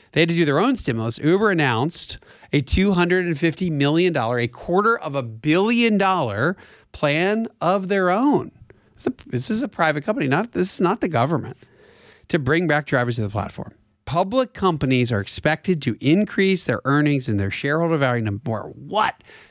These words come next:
the environment is. And Uber did it into these two ways. One, they had to raise prices that helped get drivers back. And t-, and two or three,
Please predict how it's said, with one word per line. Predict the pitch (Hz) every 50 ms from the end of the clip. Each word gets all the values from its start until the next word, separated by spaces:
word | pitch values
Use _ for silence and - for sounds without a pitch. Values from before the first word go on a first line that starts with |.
| _ -
the | 127 123
environment | 120 110 104 101 101 98 98 95 95
is. | 92 - - - -
And | - 110 -
Uber | - - 131 143 147 151 165 165 160 156 - _ - - _ _ _
did | 165 170 160
it | 156 139
into | 131 123 - 127 127
these | 123 123 113 -
two | - - 127 113
ways. | 104 92 85 - - - - - _ -
One, | 123 147 170 196 208
they | 208 190
had | 180
to | 156 139
raise | 139 143 135 -
prices | - 131 127 117 117 127 120 117 110 - - - - - - - _ _
that | - 113 107
helped | 117 151 165 160 160
get | 185 151
drivers | 143 143 123 123 120 117
back. | 113 127 117 113 107 -
And | 113 107
t-, | - - 123
and | 135 123 113 110 -
two | - 202 190 160
or | 135 120
three, | 110 - 185 208 208 185 143 123 117 113 110